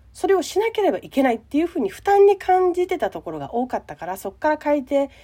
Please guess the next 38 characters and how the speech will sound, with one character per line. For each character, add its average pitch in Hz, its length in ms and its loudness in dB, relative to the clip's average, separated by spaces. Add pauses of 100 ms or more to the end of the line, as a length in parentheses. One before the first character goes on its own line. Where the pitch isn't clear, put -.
(280)
い 254 80 -10
こ 302 140 2
う - 20 -4
か 196 140 -8
な 233 440 2
と 180 100 -12
思 165 140 -10
っ 208 40 -14
た 151 180 -14
ん 139 100 -16
だ 120 400 -20
よ 147 180 -14
ね、 262 480 -4
多 180 120 -8
分。 143 180 -12 (160)
で、 185 140 -2
何 220 240 0
を 165 40 -6
し 147 60 -16
た 190 140 -8
か 180 80 -14
っ 156 60 -14
て - 120 -16
い 151 40 -10
う 147 40 -14
と、 180 240 -4 (400)
「何？」 349 1040 2
っ - 60 -20
て - 340 -12 (100)
要 220 200 0
件 220 320 -2
を 175 180 -6 (260)
聞 - 120 -12
い 170 60 -10
た 165 100 -10
り 143 60 -14
し - 40 -18
た - 140 -20